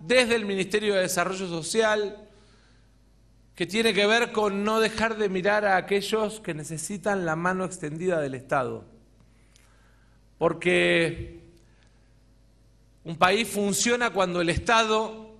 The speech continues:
invierte y se hace presente para resolver las asimetrías. Y lo hacemos desde lo social, con este acuerdo, pero también lo hacemos desde lo ambiental.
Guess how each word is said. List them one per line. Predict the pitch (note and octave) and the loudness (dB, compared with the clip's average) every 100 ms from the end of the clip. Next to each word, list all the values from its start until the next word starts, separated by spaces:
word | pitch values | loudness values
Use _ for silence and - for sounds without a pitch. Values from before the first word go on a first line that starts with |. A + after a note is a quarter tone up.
| - - _ _ _ - | -20 -20 _ _ _ -10
invierte | D#3 D#3+ A#3+ B3+ B3+ B3 B3 - - - - _ | -6 0 2 2 2 0 -2 -4 -20 -20 -20 _
y | C3+ | -14
se | - G3 | -4 -4
hace | F#3+ F3+ | -2 -2
presente | E3 D3+ G3+ G#3+ G3+ | -2 -2 -2 -2 -2
para | E3 D3+ | 0 0
resolver | D3 C3+ D3+ D3+ F3 | -2 -6 -4 -2 -2
las | E3 D3 | -4 -6
asimetrías. | C3 C#3 C#3 C#3 F#3 D3 A#2 A2 - - _ _ _ _ _ _ _ _ - - - - - - | -8 -6 -8 -6 -2 -2 -4 -8 -18 -20 _ _ _ _ _ _ _ _ -20 -20 -20 -20 -20 -8
Y | D#3 | 0
lo | E3+ | 2
hacemos | E3 A#3+ B3 A#3+ | 4 2 2 0
desde | A3 G3+ | 2 2
lo | G3+ | 0
social, | G3 F#3+ C#4+ C#4 G3+ D#3 B2 - - - - - - - _ | 0 0 4 4 4 0 -6 -14 -20 -20 -20 -20 -20 -20 _
con | - D#3 | -4 -4
este | F3 F#3 | 0 0
acuerdo, | F3 A#3 A#3+ A#3 | 2 0 2 0
pero | G#3 G3+ | 0 0
también | G#3 G#3 A#3 C#4 D4 C#4+ - - - - | 2 2 2 2 0 -6 -16 -20 -20 -12
lo | - F3+ | -4 -2
hacemos | - B3 B3 G#3 | 2 2 2 2
desde | F3+ F3+ | 2 2
lo | |
ambiental. | E3+ E3 F3 F3 A#3 G#3+ D3+ A2+ | 2 2 -2 2 2 2 -2 -10